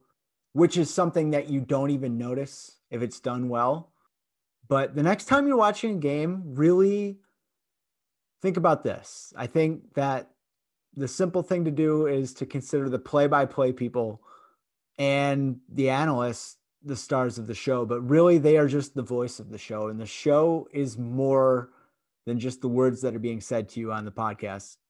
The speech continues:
this, like this podcast, which doesn't have moving pictures for you to look at, which stimulates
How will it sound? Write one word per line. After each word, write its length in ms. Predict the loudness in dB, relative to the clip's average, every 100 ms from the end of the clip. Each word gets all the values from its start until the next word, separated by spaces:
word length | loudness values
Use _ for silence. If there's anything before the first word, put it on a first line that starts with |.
| -10
this, 320 | -10 -10 -12
like 160 | -10 -8
this 160 | -8 -6
podcast, 760 | -4 -4 -4 -8 -10 -12 -20 _ _ _ _
which 180 | -12 -6
doesn't 280 | -2 -2 -4
have 200 | -6 -8 -12 -20 _ _ -8
moving 400 | 0 0 0 -4
pictures 420 | -8 -6 -8 -8
for 140 | -10
you 80 | -8
to 100 | -8
look 180 | -10 -8
at, 240 | -10 -10
which 280 | -14 -16 -18
stimulates 800 | -6 -2 -2 0 -2 -4 -12 -20